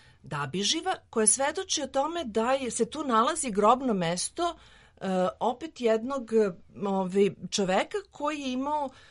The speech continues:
e, svoje važno mesto, e, u društvenoj hijerarhiji, e, dvora cara Uroša. E, takođe mi znamo da je, e,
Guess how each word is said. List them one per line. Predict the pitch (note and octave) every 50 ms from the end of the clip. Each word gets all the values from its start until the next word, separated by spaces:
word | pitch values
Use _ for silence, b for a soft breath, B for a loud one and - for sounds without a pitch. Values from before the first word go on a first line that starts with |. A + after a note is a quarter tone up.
| B B
e, | - F3+ F#3 G3
svoje | F#3+ - - G#3+ A3 G#3+
važno | F#3+ F#3+ F#3 G3+ A3 A#3 A#3 C4 B3
mesto, | G#3 F3 E3 E3+ F#3 - - - - C#4 C4+ C4 C4 B B B B B
e, | B - F3+ F3+ E3+ F3 E3+ - - _ - -
u | - G#3+ G#3+ A3 A3+
društvenoj | F3 - F3+ F#3 F3+ - - B3 A#3+ A3 F#3+
hijerarhiji, | - - F#3 D#3 D3+ D#3 D3+ D#3 D#3+ E3 - - B3 C4 C4 B3+ B3 A3+ B B B B B B
e, | B E3+ F3+ F3 E3+ E3+ E3 - - - - - - - - A2+ D#3
dvora | F#3 D#3+ E3 E3+ E3 F3 F#3 G3 G#3 G3+ F#3+ E3+ - - - E3 -
cara | - F#3+ E3+ F3 F3+ G3
Uroša. | F#3 D#3 C#3+ C3 B2 D#3 - - - - - b b b b b b b b b b b
E, | - E3 E3 E3 E3+ D#3 -
takođe | - G3+ - - A3 A#3+ D4+ F4+ - G4 F#4
mi | F4 F4
znamo | E4+ - - A#3+ A3 A3 B3 C#4+ E4+ F4+ D4+ - -
da | A3+ G#3+ A3+
je, | A#3+ A#3 B3+ C4 C4+ B3+
e, | A3+